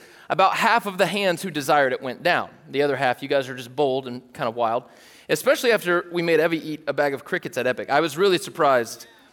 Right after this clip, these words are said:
that any of you would still trust us, 'cause that was disgusting. Yeah, you, you really don't. But when you, when it was a mystery box, it was like, "Uh, I don't,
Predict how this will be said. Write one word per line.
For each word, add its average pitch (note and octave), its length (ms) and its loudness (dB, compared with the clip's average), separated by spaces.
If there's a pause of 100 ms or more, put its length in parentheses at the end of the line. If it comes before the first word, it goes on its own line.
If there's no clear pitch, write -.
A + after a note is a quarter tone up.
(160)
that C#3 140 2
any G#3 200 2
of C3+ 100 0
you A#2 140 -6
would A2 260 -10
still A#2+ 300 -4
trust A#2+ 400 -6
us, G#2+ 200 -8 (400)
'cause D3 120 -12
that A3 120 4
was E3+ 120 -4
disgusting. A2+ 580 -2 (500)
Yeah, C3+ 240 2
you, D3 300 -4
you D#3 160 -6
really D#3+ 220 2
don't. C3 260 -2 (580)
But A3+ 560 2
when G#3+ 140 2
you, A3 200 2
when G#3+ 200 0
it B3 40 4
was A3 120 0
a A3 40 2
mystery A#3 320 0
box, F3 280 4
it F3+ 60 -4
was C#3 60 -4
like, D#3 100 0
"Uh, G#3 720 0
I E3 80 -4
don't, D#3+ 220 -2